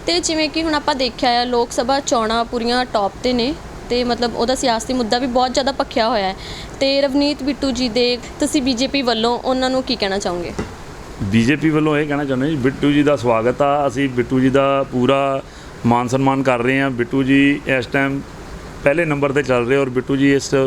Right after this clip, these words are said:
Speaker 2: ਤੋਂ ਚੌਥੀ ਵਾਰੀ ਐਮਪੀ ਬਣ ਕੇ ਜਾਣਗੇ ਲੁਧਿਆਣੇ ਤੋਂ। ਤਿੰਨ ਵਾਰੀ ਉਹ ਪਹਿਲਾਂ ਕੈਂਡੀਡੇਟ ਐਮਪੀ ਰਹੇ ਆ, ਚੌਥੀ ਵਾਰੀ ਭਾਜਪਾ ਦੇ ਨੁਮਾਇੰਦੇ ਬਣ ਕੇ ਉਹ ਐਮਪੀ ਬਣ ਕੇ ਜਾਣਗੇ।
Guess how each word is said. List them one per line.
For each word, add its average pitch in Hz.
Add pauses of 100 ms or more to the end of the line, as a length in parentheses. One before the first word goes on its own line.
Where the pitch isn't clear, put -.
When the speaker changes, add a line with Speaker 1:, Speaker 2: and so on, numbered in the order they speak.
(120)
Speaker 2:
ਤੋਂ 131 (440)
ਚੌਥੀ 143
ਵਾਰੀ 151
ਐਮਪੀ 135
ਬਣ 131
ਕੇ 127
ਜਾਣਗੇ 113
ਲੁਧਿਆਣੇ 127
ਤੋਂ। 98
ਤਿੰਨ 143
ਵਾਰੀ 147
ਉਹ 143
ਪਹਿਲਾਂ 139
ਕੈਂਡੀਡੇਟ 139
ਐਮਪੀ 131
ਰਹੇ 143
ਆ, 143 (360)
ਚੌਥੀ 151
ਵਾਰੀ 143
ਭਾਜਪਾ 131
ਦੇ 139
ਨੁਮਾਇੰਦੇ 127
ਬਣ 123
ਕੇ 135 (200)
ਉਹ 135
ਐਮਪੀ 127
ਬਣ 120
ਕੇ 117
ਜਾਣਗੇ। 101